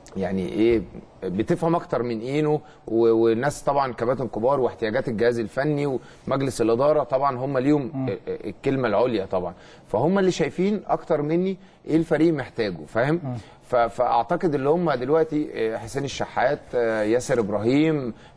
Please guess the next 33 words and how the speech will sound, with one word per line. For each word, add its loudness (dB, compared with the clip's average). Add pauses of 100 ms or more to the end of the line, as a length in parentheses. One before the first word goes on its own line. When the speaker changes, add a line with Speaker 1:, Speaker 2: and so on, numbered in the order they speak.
Speaker 1:
آه، 2
جيرالدو، 2 (360)
أم، 0
رمضان 2
صبحي، -2
يعني، -2
أعتقد 0
إن 2
هم -2
Speaker 2:
تقييد، 2
Speaker 1:
لموا -2
الدنيا. -2
Speaker 2:
تقييد 2
صالح 0
جمعة 0
Speaker 1:
وصالح 0
Speaker 2:
كمان، 0
Speaker 1:
جمعة 0
Speaker 2:
مؤمن 0
Speaker 1:
طبعًا 2
هيكون -2
Speaker 2:
زكريا 4
Speaker 1:
إضافة، 2
Speaker 2:
تجديد 0
Speaker 1:
هو 2
Speaker 2:
عقده. 2
Speaker 1:
زي، 2
هو 4
وناصر -2
ماهر، 0
أعتقد 0
إن 2
هم، 0